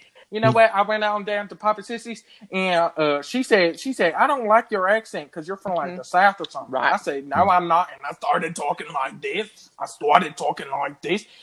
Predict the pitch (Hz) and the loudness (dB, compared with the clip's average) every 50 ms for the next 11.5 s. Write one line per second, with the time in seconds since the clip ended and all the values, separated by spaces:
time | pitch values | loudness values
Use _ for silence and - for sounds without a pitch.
0 | - _ - 165 - 190 202 214 226 220 202 196 190 175 - 202 196 190 - 175 | -20 _ -14 -4 2 4 4 6 6 4 4 2 0 2 4 4 2 4 2 0
1 | 175 165 156 151 156 180 202 196 190 165 - 156 156 175 202 208 202 202 220 214 | -2 0 2 2 4 6 6 4 2 -2 -8 -2 2 2 2 2 4 4 4 4
2 | 170 - 202 156 170 175 196 196 160 156 151 147 147 143 131 143 143 151 170 196 | 2 0 0 2 4 4 4 4 2 0 -2 -4 -8 -10 -12 -6 -2 0 2 4
3 | 180 147 131 143 165 175 165 165 175 170 156 123 104 - - - _ _ _ _ | 2 2 0 0 0 0 0 2 0 0 0 0 -2 -8 -18 -20 _ _ _ _
4 | _ _ 156 151 139 151 147 - 156 165 170 180 - 185 180 175 156 156 160 147 | _ _ -4 -2 0 0 0 0 2 2 2 2 0 -4 -6 -6 -4 -4 -4 -4
5 | 147 151 143 135 - - 151 151 147 131 117 - - - 147 131 120 - _ _ | -4 -6 -6 -10 -8 -8 -8 -4 -2 -2 -2 -2 -4 -6 -6 -6 -6 -8 _ _
6 | _ _ _ - - - - 127 143 170 180 170 185 175 175 - - - - 160 | _ _ _ -20 -10 0 4 6 6 6 4 2 -4 -8 -8 -10 -14 -16 -12 -10
7 | 147 143 135 120 110 107 104 104 104 _ _ _ _ _ _ _ _ _ _ 123 | -8 -6 -4 -4 -6 -8 -10 -16 _ _ _ _ _ _ _ _ _ _ _ -6
8 | 139 151 170 170 - - 135 120 123 120 - - 110 117 131 127 - 160 165 160 | -4 -4 -4 -6 -6 -4 -2 -2 -2 -2 -4 -2 -2 -2 -2 -2 -2 -4 -4 -4
9 | - - - - - - - 330 - - - - - - - 160 143 - - - | -4 -8 -8 -8 -4 -4 -4 -4 -4 -6 -4 -2 -2 0 0 -2 -4 -6 -10 -8
10 | - - - - - 123 107 - - 131 175 185 - - 160 - 139 127 123 - | -8 -8 -4 -4 -4 -4 -4 -4 0 0 0 0 0 -2 -2 -2 -2 -6 -12 -10
11 | - - - - 175 208 196 - - | -8 -4 -2 2 2 4 2 2 0